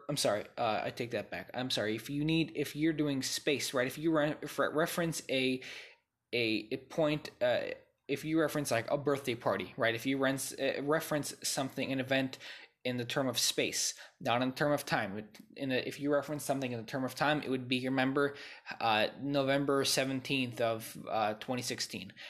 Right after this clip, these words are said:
right? That would be a, that would be a,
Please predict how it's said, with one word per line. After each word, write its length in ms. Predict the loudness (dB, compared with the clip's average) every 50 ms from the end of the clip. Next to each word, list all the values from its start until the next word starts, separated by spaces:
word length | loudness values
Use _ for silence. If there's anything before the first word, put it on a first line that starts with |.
| -16 -16 -8 -2
right? 180 | -2 -2 -2 -2 -10 -16 -8
That 300 | -2 0 2 2 2 0
would 180 | -2 -4 -2
be 380 | -2 -2 -2 -2 -4 -6 -12 -20 _ _ _ _ _ 0
a, 360 | 0 2 2 0 -2 -4 -6 -10 -4 0
that 180 | 0 0 0
would 180 | 0 -4 -4 -4
be 240 | -4 -4 -2 -2 -4
a, 380 | -4 -4 -4 -6 -6 -8 -10